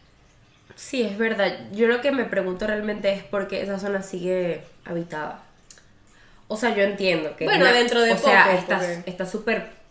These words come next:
Speaker 1: poblada, ¿no?
Speaker 2: Ujú.
Speaker 1: Pero que si ellos saben que es una zona de riesgo y Estados Unidos es un país tan inteligente y ajá,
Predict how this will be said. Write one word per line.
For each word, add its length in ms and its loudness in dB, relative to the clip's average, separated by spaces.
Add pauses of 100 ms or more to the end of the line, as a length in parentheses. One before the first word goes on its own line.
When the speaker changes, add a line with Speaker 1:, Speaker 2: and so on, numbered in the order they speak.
(240)
Speaker 1:
poblada, 520 0
¿no? 140 -2
Speaker 2:
Ujú. 300 -4 (320)
Speaker 1:
Pero 280 0
que 100 -8
si 220 -2
ellos 220 2
saben 540 2 (280)
que 100 -4
es 40 -2
una 180 -2
zona 260 -4
de 60 -2
riesgo 360 -4
y 80 -6
Estados 260 -6
Unidos 300 -4
es 80 -8
un 60 -18
país 200 -8
tan 120 -10
inteligente 760 -10 (1000)
y 80 -4
ajá, 520 -4